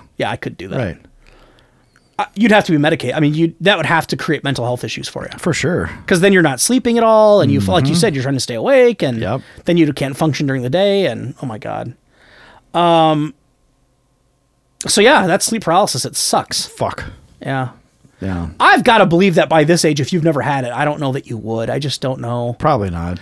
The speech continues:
Speaker 1: But I wonder if there's a trigger to it. I, I wonder if there's a, is there a stress triggered, I wonder? Like, if you're, like, and I've never made, tried to make the correlation, like, if you're more stressed in your,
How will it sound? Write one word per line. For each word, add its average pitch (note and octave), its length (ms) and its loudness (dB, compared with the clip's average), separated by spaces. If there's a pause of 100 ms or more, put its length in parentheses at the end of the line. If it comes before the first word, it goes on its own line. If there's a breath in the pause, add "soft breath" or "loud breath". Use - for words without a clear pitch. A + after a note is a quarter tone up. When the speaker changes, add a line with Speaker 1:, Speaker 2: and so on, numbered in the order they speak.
(220 loud breath)
Speaker 1:
But C#4 100 4
I D#4+ 40 6
wonder B4 180 6
if - 60 2
there's G4 140 6
a B3+ 60 4
trigger B3+ 380 2
to D3+ 180 -2
it. A#2 140 -10 (160)
I, G3+ 120 2
I A3+ 140 4
wonder C4+ 200 6
if - 100 0
there's G3+ 240 4
a, G3 80 2
is E3 100 2
there F3 100 4
a D3 60 2
stress - 400 -2
triggered, C4+ 340 0
I C#4 60 2
wonder? C#4+ 320 2
Like, D#3+ 300 0 (420 soft breath)
if E3+ 160 -4
you're, G3+ 300 4
like, G3 160 2
and A3 140 4
I've B3 120 4
never G#3+ 220 4
made, E3+ 360 2
tried F#3+ 160 2
to F3 60 2
make E3+ 140 0
the D#3 80 -2
correlation, D#3+ 520 0
like, D3+ 280 -2 (500 soft breath)
if - 160 -4
you're G#3 100 6
more G3 200 6
stressed - 420 -2
in F#3 80 0
your, D#3+ 160 0